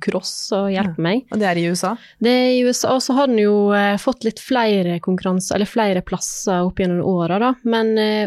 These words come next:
Speaker 1: opprinnelig så var den i Ohio.
Speaker 2: Ja.
Speaker 1: Eh, og, eh, den vant jeg i to tusen og ti. Og jeg må ærlig innrømme at jeg husker ikke at jeg skrev det på C V-en,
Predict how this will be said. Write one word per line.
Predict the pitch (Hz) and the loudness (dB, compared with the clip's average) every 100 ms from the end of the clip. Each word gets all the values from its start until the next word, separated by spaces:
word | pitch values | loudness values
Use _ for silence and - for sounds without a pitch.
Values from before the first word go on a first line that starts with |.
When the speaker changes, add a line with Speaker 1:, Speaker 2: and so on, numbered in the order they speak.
| - | -4
Speaker 1:
opprinnelig | - 269 285 247 208 247 330 | -4 -2 0 2 2 2 0
så | - 262 | 0 -2
var | 233 226 208 | 0 -2 0
den | 196 190 185 180 | -2 -2 -2 -2
i | 175 | -2
Ohio. | 180 170 165 214 - _ _ | 0 0 0 -2 -4 _ _
Speaker 2:
Ja. | 262 | -4
Speaker 1:
Eh, | 269 233 220 220 220 220 214 214 214 | -2 -2 -2 -2 -4 -4 -4 -4 -2
og, | 214 214 214 208 208 | 0 0 0 0 -2
eh, | 202 202 208 208 _ - - - - - - | -2 -2 -4 -8 _ -20 -20 -20 -20 -10 -2
den | 262 254 | 0 2
vant | 247 226 220 | 2 2 0
jeg | 226 202 196 | -2 0 0
i | 190 185 185 | 0 -2 -2
to | - | -4
tusen | 190 175 - 165 | -2 -2 -2 -4
og | 165 | -4
ti. | - - 185 - | -6 -6 -6 -6
Og | 233 226 - | -2 0 0
jeg | 262 | 0
må | 247 | 0
ærlig | 214 226 254 | 0 0 0
innrømme | 254 226 | 2 0
at | 220 | 0
jeg | 254 247 | 0 2
husker | 220 - - | 0 -2 -4
ikke | 247 214 196 202 | -2 0 0 0
at | 202 | -2
jeg | 208 | -2
skrev | - 208 196 | 0 0 0
det | 208 | 0
på | 330 | -2
C | - 208 | 0 0
V-en, | 226 311 | 2 2